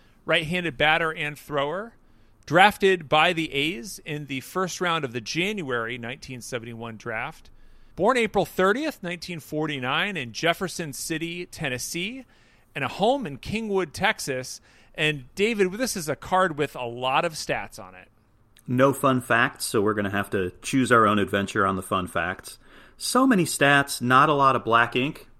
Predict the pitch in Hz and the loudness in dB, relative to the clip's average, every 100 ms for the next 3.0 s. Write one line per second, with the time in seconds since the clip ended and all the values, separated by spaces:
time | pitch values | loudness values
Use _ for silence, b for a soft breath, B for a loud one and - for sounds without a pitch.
0 | - - 139 170 156 147 135 110 123 123 | -12 -4 2 4 4 0 0 2 2 0
1 | - - 113 127 104 110 160 - - - | -2 0 2 2 0 0 0 -2 -10 -12
2 | b b - 165 - 151 165 - 156 151 | b b 2 2 0 -6 -4 0 0 0